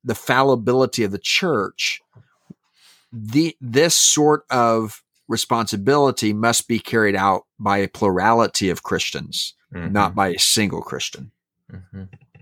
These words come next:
Speaker 2: So let, let's put those together. Um, first, to your second point, in the article, I write,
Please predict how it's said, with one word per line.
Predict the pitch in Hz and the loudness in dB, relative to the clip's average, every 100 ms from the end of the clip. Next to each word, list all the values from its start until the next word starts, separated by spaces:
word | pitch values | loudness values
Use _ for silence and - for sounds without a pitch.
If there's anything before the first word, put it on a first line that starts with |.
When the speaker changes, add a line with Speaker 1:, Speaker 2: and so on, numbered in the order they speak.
| _ - - - | _ -20 -20 -14
Speaker 2:
So | - 151 127 - | -2 0 0 0
let, | 139 147 147 | 0 2 0
let's | 156 | 0
put | - 170 131 | 0 -2 0
those | 117 - | 0 0
together. | 95 98 110 85 85 - - - _ | 0 2 2 0 -4 -12 -20 -20 _
Um, | 113 110 104 95 95 _ _ _ _ - - _ _ _ - - _ | -2 0 0 -2 -8 _ _ _ _ -20 -20 _ _ _ -20 -20 _
first, | - 160 - | -2 0 0
to | 117 | -2
your | |
second | 104 151 139 - | 2 0 0 -4
point, | 104 95 98 _ - - - | -4 -4 -6 _ -20 -20 -10
in | 165 180 | -4 0
the | 143 | 2
article, | 123 131 117 90 92 135 _ - | 4 2 0 -2 -2 -4 _ -4
I | 113 | 0
write, | 117 113 87 92 | 2 0 -2 -8